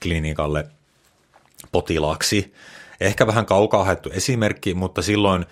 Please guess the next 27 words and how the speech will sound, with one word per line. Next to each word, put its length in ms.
meillä 220
olisi 200
tavallaan 280
niin 60
kuin 140
yksi 320
juttu, 440
ö, 220
yksi 460
lukumäärä, 880
semmoinen 340
globaali 460
lukumäärä, 520
jota 260
me 100
ollaan, 320
potilaiden 440
lukumäärä, 400
jota 180
on 100
käsitelty, 540
ja 200
silloin 280
siihen 200
pääs-, 300
päästäisiin 540
käsiksi, 600